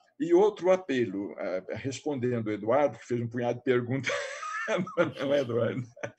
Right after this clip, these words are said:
respondendo o Eduardo, nós espíritas, nós espíritas, é, não nos afastarmos dos centros espíritas. É, é, é, não deixarmos de dar a nossa colaboração aos centros espíritas,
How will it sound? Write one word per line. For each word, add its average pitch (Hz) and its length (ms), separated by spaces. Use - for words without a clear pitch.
respondendo 127 720
o 104 80
Eduardo, 101 720
nós 170 560
espíritas, - 1160
nós 123 560
espíritas, 87 1200
é, 135 140
não 208 280
nos 147 280
afastarmos 117 880
dos 117 260
centros 104 440
espíritas. - 1000
É, 104 80
é, - 360
é, 110 80
não 196 280
deixarmos 131 960
de 127 120
dar 123 300
a 113 80
nossa 107 340
colaboração 98 840
aos 139 260
centros 117 460
espíritas, - 720